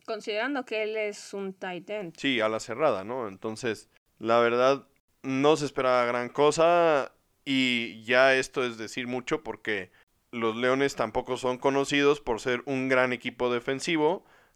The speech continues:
Speaker 2: Entonces, el hecho de que no esperemos gran cosa de su ofensiva, pues, quiere decir que los dábamos por,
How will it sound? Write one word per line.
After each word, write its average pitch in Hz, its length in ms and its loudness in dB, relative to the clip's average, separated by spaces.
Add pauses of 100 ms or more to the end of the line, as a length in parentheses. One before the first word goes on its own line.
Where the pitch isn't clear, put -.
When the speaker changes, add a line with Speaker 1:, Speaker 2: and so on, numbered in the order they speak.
Speaker 2:
Entonces, 117 320 -6
el 127 80 -2
hecho 143 240 0
de 113 120 -4
que 113 120 -8
no 131 240 2
esperemos 131 640 -2 (280)
gran 120 360 -2
cosa 110 340 -6
de 98 80 -12
su - 140 -12
ofensiva, 117 580 -6
pues, - 380 -20
quiere 101 260 -10
decir 92 280 -18
que 87 200 -14 (440)
los 107 200 -8
dábamos 123 400 4
por, 101 320 -6